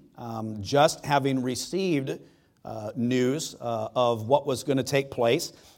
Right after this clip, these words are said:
uh, and we can, you can take the Gospels and, and do all this, uh, figuring out.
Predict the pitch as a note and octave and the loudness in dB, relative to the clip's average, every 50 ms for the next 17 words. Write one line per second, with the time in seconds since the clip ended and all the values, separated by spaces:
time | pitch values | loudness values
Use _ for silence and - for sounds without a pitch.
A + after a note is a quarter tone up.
0 | _ - A#2+ A#2 A2+ A#2+ - D3 C3 B2 B2 A#2 A#2 C3 A#2+ A2+ - C3 A#2 A#2+ | _ -4 0 0 0 0 0 0 -2 -2 -2 -2 -2 -2 -2 0 0 -2 -2 -2
1 | B2+ B2+ - C3 A#2 - C#3+ D3 D3 D3 C#3+ C#3 C3 C3 C3 C#3 C3 - - C#3 | -2 -2 -2 -2 0 2 2 2 2 2 0 0 2 4 4 4 2 0 -2 -2
2 | C3+ C3 A#2+ C3 B2 B2 A#2+ A#2+ B2 - - A#2+ A#2 A2+ A2 G#2+ A2 B2+ A2+ B2 | 0 0 2 0 0 0 0 -2 -4 -6 -6 -4 -4 -4 -4 -6 -8 -6 0 4
3 | B2+ C3 C3 C3+ C3+ C3+ - - - - - - _ - - A#2+ A2+ A2+ A2+ A2+ | 4 6 6 4 2 -2 -4 -10 -16 -20 -20 -20 _ -6 -4 -2 0 0 2 2
4 | A2+ A2+ A2+ A2+ - - - C3+ C3+ C3 C#3+ C#3+ C3+ A#2+ A2+ A2 B2 C3+ - - | 2 0 0 -2 -4 -2 0 0 2 2 2 2 2 4 4 2 2 2 -2 -8